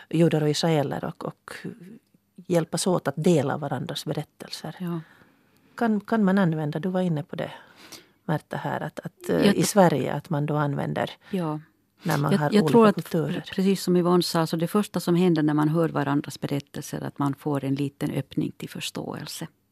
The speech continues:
Speaker 2: Vad, hur tänker den andra? Hur menar den? Och den förståelsen är den där första grogrunden för att sen kanske bygga en ny historia som är gemensam. Det är nog...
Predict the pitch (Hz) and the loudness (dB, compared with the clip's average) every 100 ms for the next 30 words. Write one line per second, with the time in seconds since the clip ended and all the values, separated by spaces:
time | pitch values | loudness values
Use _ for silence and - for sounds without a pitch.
0 | _ _ - - - _ _ _ _ _ | _ _ -20 -20 -20 _ _ _ _ _
1 | 185 180 - 220 - 185 - 160 151 147 | -4 -4 -4 -6 0 0 0 -2 0 2
2 | 143 147 143 147 160 147 139 143 - - | 2 -2 -4 -4 0 0 0 -2 -6 -6
3 | - - 170 156 190 165 - 180 151 143 | -6 -6 -4 -2 -2 -2 -4 -2 -2 -2
4 | - 143 139 143 - 151 - 151 165 156 | -6 -4 -2 -4 -4 -6 -6 -4 -2 -2
5 | 131 - - - 165 _ - 143 143 143 | -2 -6 -6 -8 -12 _ -8 -6 -6 -8
6 | - 147 143 156 147 151 139 - 139 151 | -6 -6 -4 -6 -8 -6 -6 -4 0 2
7 | 151 147 139 - - 139 - 135 - 147 | 4 2 -2 -10 -8 -6 -6 -8 -6 -6
8 | 147 147 151 156 139 - - - _ _ | -4 -2 -2 -4 -12 -14 -16 -20 _ _
9 | _ - 190 - - _ _ _ _ _ | _ -20 -20 -20 -20 _ _ _ _ _
10 | _ _ 175 170 160 - - 151 151 156 | _ _ 2 2 0 -6 -2 0 2 4
11 | 165 151 | 4 2